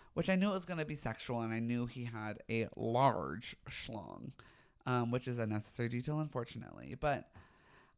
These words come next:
I met up with him. He's like, "Oh, meet me at this bar." He had already been drinking with some friends.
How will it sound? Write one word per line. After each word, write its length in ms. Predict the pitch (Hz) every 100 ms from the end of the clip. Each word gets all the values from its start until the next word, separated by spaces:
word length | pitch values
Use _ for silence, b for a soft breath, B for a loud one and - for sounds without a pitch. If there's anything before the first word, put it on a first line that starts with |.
| _
I 400 | 151 160 165 170 156
met 120 | 135
up 160 | 139
with 80 | 156
him. 140 | 175 180
He's 220 | 175 165
like, 180 | 160 -
"Oh, 240 | 196 202
meet 200 | 185 160
me 100 | 143
at 120 | 139 135
this 160 | 127
bar." 400 | - 143 147 147
He 120 | 165
had 80 | 185
already 220 | 190 180
been 160 | 175 156
drinking 320 | 147 143 147
with 160 | 139 135
some 180 | 127 117
friends. 500 | 120 113 110 117